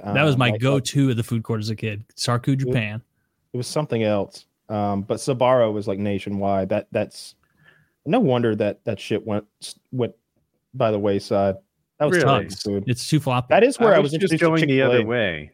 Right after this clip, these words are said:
Speaker 3: Like, I wonder if malls would ever make a comeback. Like, it, don't you
Speaker 2: Mm-mm.
Speaker 3: kinda wish there was a social place to go to with
Speaker 2: For sure, but it's
Speaker 3: people
Speaker 2: never
Speaker 3: and
Speaker 2: coming back.
Speaker 3: things and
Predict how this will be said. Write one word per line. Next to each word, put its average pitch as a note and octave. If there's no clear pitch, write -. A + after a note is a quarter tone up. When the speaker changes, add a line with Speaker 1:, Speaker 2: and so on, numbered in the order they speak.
Speaker 3:
Like, G#2
I -
wonder G3
if D#3
malls A#2+
would A#2+
ever A#2
make G#2+
a F#2
comeback. F2
Like, A2
it, -
don't G3
you F#4
Speaker 2:
Mm-mm. -
Speaker 3:
kinda D3
wish A#2
there D#3
was C#3
a G2
social B2
place A#2+
to G2+
go F#2+
to C3+
with G#2
Speaker 2:
For D#3+
sure, G#3
but C3+
it's C#3
Speaker 3:
people D#3
Speaker 2:
never C#3+
Speaker 3:
and -
Speaker 2:
coming G#2+
back. A2+
Speaker 3:
things A#2+
and F2